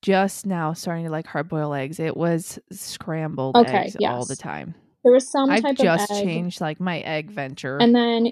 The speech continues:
Speaker 2: you
Speaker 1: Always eggs.
Speaker 2: you always
Speaker 1: Yep.
Speaker 2: had your, like, protein shakes after you worked out. You had a lot of
Speaker 1: Mm-hmm.
Speaker 2: fruit. You had, everything was always prepared.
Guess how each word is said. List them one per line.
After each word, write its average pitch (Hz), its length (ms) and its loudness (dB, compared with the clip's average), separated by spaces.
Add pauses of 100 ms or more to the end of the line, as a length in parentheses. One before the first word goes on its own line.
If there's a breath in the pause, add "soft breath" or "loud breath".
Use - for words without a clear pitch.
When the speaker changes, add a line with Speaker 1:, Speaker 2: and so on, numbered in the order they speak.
Speaker 2:
you 240 520 6 (280 loud breath)
Speaker 1:
Always 247 400 8
eggs. 180 240 2
Speaker 2:
you 247 80 6
always 247 320 4
Speaker 1:
Yep. - 80 -6
Speaker 2:
had 240 280 0
your, 226 460 2
like, 214 400 -4 (560)
protein 247 380 2
shakes 233 480 -2
after 214 280 -4
you 214 200 2
worked 185 260 -4
out. 254 640 6 (400)
You 220 260 4
had 208 520 -2
a 214 80 -2
lot 202 280 0
of 190 120 -4
Speaker 1:
Mm-hmm. 208 180 -6
Speaker 2:
fruit. 269 520 4
You 226 100 -2 (120)
had, 208 680 0 (480)
everything 294 360 6
was 254 200 4 (160)
always 233 340 4
prepared. 196 800 -6